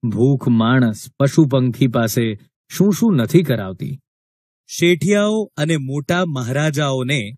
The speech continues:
જ્યારે અન્નની જરૂર પડતી, ત્યારે ખેડૂત પાસે હાથ લંબાવતા. એ જ ખેડૂત આજે અન્ન લેવા હાથ લંબાવીને હાર બંધ ઊભા છે. ભૂખ જ ભૂંડી છે,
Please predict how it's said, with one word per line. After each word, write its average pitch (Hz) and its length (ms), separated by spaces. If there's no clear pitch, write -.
જ્યારે 151 300
અન્નની 143 420
જરૂર 123 340
પડતી, 113 600
ત્યારે 190 220
ખેડૂત 160 440
પાસે 135 380
હાથ 120 360
લંબાવતા. 110 640
એ 190 200
જ 170 140
ખેડૂત 156 380
આજે 127 260
અન્ન 135 280
લેવા 113 340
હાથ 131 460
લંબાવીને 117 720
હાર 120 460
બંધ 123 340
ઊભા 107 260
છે. - 260
ભૂખ 151 420
જ 170 140
ભૂંડી 113 380
છે, - 240